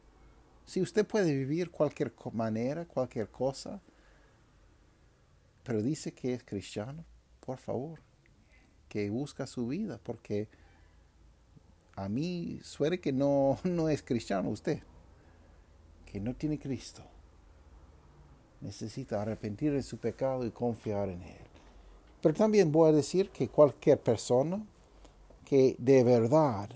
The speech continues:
sinceramente, ha pedido a Cristo para ser su Salvador, sabe que tenemos algo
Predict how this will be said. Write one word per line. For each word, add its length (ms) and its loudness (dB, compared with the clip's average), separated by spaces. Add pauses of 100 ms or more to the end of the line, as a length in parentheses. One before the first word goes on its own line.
sinceramente, 1300 2 (680)
ha 140 -10
pedido 480 2
a 80 -10
Cristo 420 -2
para 220 -4
ser 240 -4
su 160 -8
Salvador, 720 0 (960)
sabe 320 4
que 120 -6
tenemos 540 -2
algo 540 2